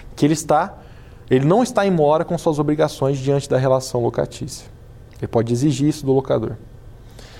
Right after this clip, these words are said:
Na mesma linha, o locador é obrigado a pagar as taxas de administração imobiliária, se houver, e de intermediações,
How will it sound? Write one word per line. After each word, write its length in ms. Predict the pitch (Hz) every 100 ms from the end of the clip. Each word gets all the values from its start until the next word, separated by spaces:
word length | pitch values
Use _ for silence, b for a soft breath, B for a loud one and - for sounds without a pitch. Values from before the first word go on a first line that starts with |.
| B B B B B B B B B B - B B B B B B B B - -
Na 260 | 151 180
mesma 360 | 202 254 220 190
linha, 380 | 160 214 160 101 - - - - - - - - - B B B B
o 80 | -
locador 500 | 175 202 196 160 180
é 60 | 196
obrigado 580 | 196 214 147 151 170 - - - - - - - - - B -
a 100 | 143
pagar 340 | 175 165 170
as 160 | 180 180
taxas 480 | 165 175 165 139
de 100 | -
administração 560 | 139 143 135 139 127 131
imobiliária, 580 | 131 147 180 147 139 156 -
se 220 | - -
houver, 440 | 175 131 123 127 - - - B B B
e 80 | 143
de 140 | 135
intermediações, 1080 | 185 190 175 170 160 151 - 131 139 151 -